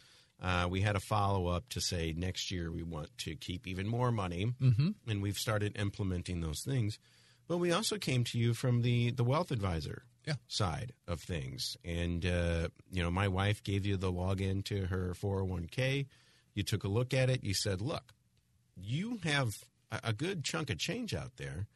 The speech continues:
Speaker 2: Yeah.
Speaker 1: but it's not making you the money that, that
Speaker 2: Exactly.
Speaker 1: you should."
Speaker 2: Yeah.
Speaker 1: It's in a, a, I don't even know what, what it
Speaker 2: There's
Speaker 1: was
Speaker 2: a
Speaker 1: in.
Speaker 2: target date
Speaker 1: It's a
Speaker 2: fund.
Speaker 1: target date fund.
Speaker 2: Yeah.
Speaker 1: It just wasn't, you know,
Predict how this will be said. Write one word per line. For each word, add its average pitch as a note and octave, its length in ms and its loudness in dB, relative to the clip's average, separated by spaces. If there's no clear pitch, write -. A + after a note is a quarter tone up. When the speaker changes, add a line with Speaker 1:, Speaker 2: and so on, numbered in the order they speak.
Speaker 2:
Yeah. F3 160 0
Speaker 1:
but D3 100 2
it's E3 160 -2
not F#3 220 0
making C#3+ 420 2
you C3 120 4
the A#2 100 0
money B2+ 340 2
that, G#2+ 220 0
that G#2+ 80 -2
Speaker 2:
Exactly. G2+ 360 0
Speaker 1:
you - 40 -4
should." G#2 380 -2
Speaker 2:
Yeah. D#3+ 100 2
Speaker 1:
It's - 320 0
in A#2+ 180 4
a, F#2 440 4
a, D2 640 -4
I A2 40 0
don't A2 100 2
even F2+ 180 -2
know E2 180 -4
what, D2 180 -6
what D#2 140 -8
it D2+ 60 -8
Speaker 2:
There's A2+ 160 4
Speaker 1:
was G#2 100 6
Speaker 2:
a - 20 -8
Speaker 1:
in. C2 60 -10
Speaker 2:
target G#2+ 440 0
date F2+ 220 -6
Speaker 1:
It's - 140 -18
a G2+ 40 -8
Speaker 2:
fund. F2+ 240 -8
Speaker 1:
target C3+ 400 2
date C3 240 2
fund. B2+ 280 4
Speaker 2:
Yeah. A2+ 60 6
Speaker 1:
It G2+ 60 2
just C3 260 -2
wasn't, A2+ 600 0
you G#2+ 140 0
know, G2+ 360 4